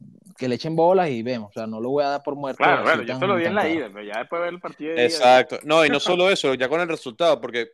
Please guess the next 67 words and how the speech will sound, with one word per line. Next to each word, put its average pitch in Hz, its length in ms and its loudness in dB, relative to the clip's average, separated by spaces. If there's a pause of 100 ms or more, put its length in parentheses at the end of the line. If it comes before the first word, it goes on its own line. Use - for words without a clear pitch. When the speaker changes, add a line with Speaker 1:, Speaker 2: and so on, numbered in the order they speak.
Speaker 3:
cuando 143 240 -4
fue 147 140 -6
contra 190 240 -6
el 151 80 -2
Bayern, 165 440 0
obviamente 151 440 -2
antes 160 260 -4
de 139 80 -6
la 120 140 -4
que 127 140 -8
empezara 117 280 -6
la 160 60 2
serie, 151 300 -4 (240)
ah, 156 180 6
el 143 60 6
Bayern 151 220 4
le 147 60 4
va 139 60 6
a 147 40 6
ganar, 143 340 0
pero 135 100 0
el 131 80 -6
partido 147 380 -2
de 170 100 0
ida 202 160 0
quedó, 147 220 -4
creo 170 120 -8
que 151 100 -8
quedó 123 280 -2
uno 151 220 -6
a 127 80 -6
cero, 131 260 2
Speaker 1:
Ganó, 139 120 0
ganaron 135 280 0
Speaker 3:
uno 127 60 2
a 135 60 0
uno. 139 80 -6
Speaker 1:
uno 143 60 -6
a 139 40 -6
cero, 107 260 -6
sí. 107 180 -12 (120)
Speaker 3:
Entonces 139 640 -2
Speaker 1:
Sí. 143 80 -6
Speaker 3:
era 135 180 2
ya, 139 300 2
coño, 135 480 -6
mira 135 240 -6
el 170 80 -6
Villarreal, 151 600 0
tácata, 120 440 -6 (320)
pero 139 160 0
ahorita 139 280 0
ya 156 200 4
dos 160 160 2
a 143 80 2
cero 139 380 -2
en 151 80 -6
el 139 120 -6
Anfield 143 520 -6
y 127 80 -8
jugaron, 117 520 -8
coño, 104 380 -12
se - 140 -16
los 104 100 -10
pasaron 104 420 -12
por 139 140 -8
encima. 160 480 -10